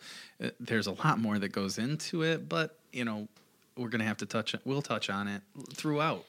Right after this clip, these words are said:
We're gonna have to touch on it again, and we're just gonna keep, keep touching on it as we go through these, through these series, because it's important and there's a lot there, and it's just a lot of human interaction and understanding w-, when you deal with buyers.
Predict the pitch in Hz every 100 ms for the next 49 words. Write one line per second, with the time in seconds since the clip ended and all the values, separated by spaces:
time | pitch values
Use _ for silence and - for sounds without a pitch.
0 | - 123 139 143 135 135 131 127 120 123
1 | 107 117 139 160 175 147 - 156 - -
2 | - _ - - 185 180 - - 165 156
3 | 107 92 95 113 - - - - - 131
4 | 127 - 135 123 113 - 117 113 110 101
5 | - - 127 123 113 101 - 151 143 92
6 | - - - - 131 123 127 120 - 147
7 | 156 147 151 143 120 101 101 101 113 117
8 | 120 117 110 110 101 92 - - - 113
9 | 113 - 131 123 113 110 110 107 104 101
10 | - 127 123 - 135 131 120 113 113 -
11 | 107 107 101 113 - 110 107 104 98 -
12 | - 98 98 87 87 - - 98 95 113
13 | 107 104 104 101 98 95 - 107 95 95
14 | 95 90 87